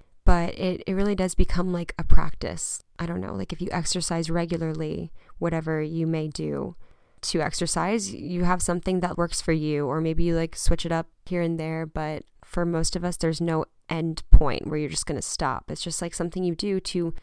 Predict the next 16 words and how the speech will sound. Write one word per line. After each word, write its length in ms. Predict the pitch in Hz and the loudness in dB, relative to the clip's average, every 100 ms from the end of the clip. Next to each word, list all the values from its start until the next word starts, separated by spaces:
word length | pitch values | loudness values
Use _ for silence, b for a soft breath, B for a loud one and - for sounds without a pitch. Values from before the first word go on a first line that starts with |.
| B | B
make 140 | 175 | -8
sure 160 | - 160 | -6 -4
your 100 | 156 | -4
body 520 | 160 156 156 156 160 - B | -2 -2 -2 -6 -8 -10 B
is 200 | 190 - | -10 -8
functioning 460 | 165 165 - 170 | -6 -6 -6 -6
well 360 | 160 160 151 156 | -4 -6 -6 -8
and, 420 | - 143 143 139 - - | -8 -10 -8 -10 -12 -10
um, 400 | - 95 87 - | -10 -8 -10 -10
is 140 | - | -8
healthy. 800 | - 165 160 - 170 165 165 160 - | -6 -6 -6 -6 -6 -6 -6 -8 -6
So 280 | 175 160 | -4 -4
it's 200 | 156 - | -4 -6
the 80 | - | -6
same 440 | - - 226 226 208 | -4 -2 -2 0 -2
with 240 | 190 190 | -2 -4